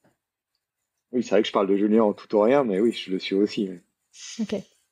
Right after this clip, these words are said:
Speaker 1: Donc c'est nuancé, ça.
Speaker 2: Et pourtant, tu vois, quand je te ramène à ta fille et que je te dis, « En fait,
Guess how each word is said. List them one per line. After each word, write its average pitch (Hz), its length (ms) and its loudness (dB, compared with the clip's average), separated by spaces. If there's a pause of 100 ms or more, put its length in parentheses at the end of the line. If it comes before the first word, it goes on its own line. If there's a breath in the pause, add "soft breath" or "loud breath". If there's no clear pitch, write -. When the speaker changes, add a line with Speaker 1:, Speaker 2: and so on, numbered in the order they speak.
(640)
Speaker 1:
Donc 101 160 -10
c'est 104 200 2
nuancé, 117 520 2
ça. - 260 -12 (1300)
Speaker 2:
Et 240 100 2
pourtant, 247 240 2
tu 311 120 -2
vois, 269 120 4
quand 269 140 -2
je - 120 -6
te - 100 0
ramène 220 340 4
à 208 80 2
ta 202 160 2
fille 247 280 -2
et 240 60 4
que 220 40 -4
je - 80 -10
te 208 40 -14
dis, « 196 140 0
En 190 40 -4
fait, - 340 -2